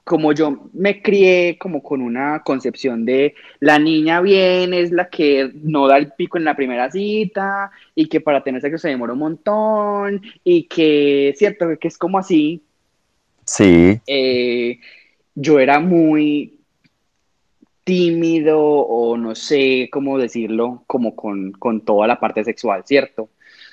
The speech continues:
Speaker 2: Ok.
Speaker 1: Así por dentro me mu-, me muriera, ¿cierto? Y lo deseara un montón, pero me contenía demasiado.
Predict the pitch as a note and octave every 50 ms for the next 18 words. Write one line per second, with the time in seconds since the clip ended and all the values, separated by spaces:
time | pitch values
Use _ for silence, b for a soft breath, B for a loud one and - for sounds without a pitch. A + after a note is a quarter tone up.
0 | b b b b b G#2+ A2+ C3+ B2 G#2+ F#2 E2+ - C3 C3 C3 B2+ - D3 D3
1 | D3+ D#3+ D#3 C#3+ C#3 C3 A#2+ A#2 - C3+ B2+ B2+ B2 A#2+ A2+ A#2 A#2+ B2 A#2 G#2
2 | G2 G2 F#2 - _ - C3+ C3 A#2+ - _ A#2+ A#2+ A#2+ B2 A#2+ A2+ G#2+ - B2
3 | A#2+ A2+ G#2+ G#2 G#2+ G#2+ A2+ A#2 A2+ - B2+ A2 G2 F#2+ F#2+ - _ _ - D#3+
4 | D3 C#3 C3+ B2+ C3 C3 C3 C3 B2+ - - C3+ B2+ A#2+ A2 - A#2 A2+ A#2 A2+
5 | A2 G#2 G#2 B2 C#3 C3+ B2+ A#2 A2 G2+ F#2+ - - - C3 C3 A#2+ G#2 F#2+ F2+
6 | F2+ -